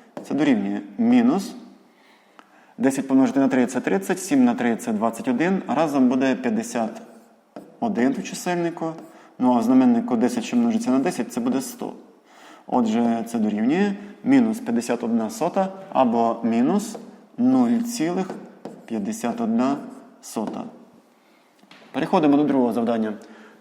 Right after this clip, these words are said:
Мінус дві цілих дві третіх, що множиться на мінус нуль цілих чотири десятих, що множиться на нуль цілих сімдесят п'ять сотих, що множиться на одну цілу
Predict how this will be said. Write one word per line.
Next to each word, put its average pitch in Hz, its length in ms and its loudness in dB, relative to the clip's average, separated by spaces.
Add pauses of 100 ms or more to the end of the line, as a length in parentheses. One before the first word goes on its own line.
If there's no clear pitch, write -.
(120)
Мінус 131 440 4
дві 127 160 4
цілих 120 360 2
дві 120 100 2
третіх, 185 360 2
що 135 120 -2
множиться 123 420 0
на 120 100 4
мінус 120 400 2
нуль 123 140 2
цілих 113 400 -2
чотири 120 260 -4
десятих, 143 340 0
що - 140 -4
множиться 120 440 0
на 117 80 0
нуль 123 160 2
цілих 117 360 0
сімдесят 120 380 -4
п'ять 120 160 -2
сотих, 165 280 -2
що - 100 -6
множиться 131 380 0
на 113 120 -2
одну 110 180 -4
цілу 120 280 -4